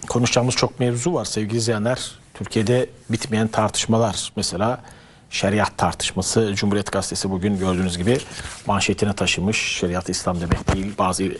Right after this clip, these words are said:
ilahiyatçı tırnak içinde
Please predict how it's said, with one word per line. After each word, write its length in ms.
ilahiyatçı 760
tırnak 320
içinde 420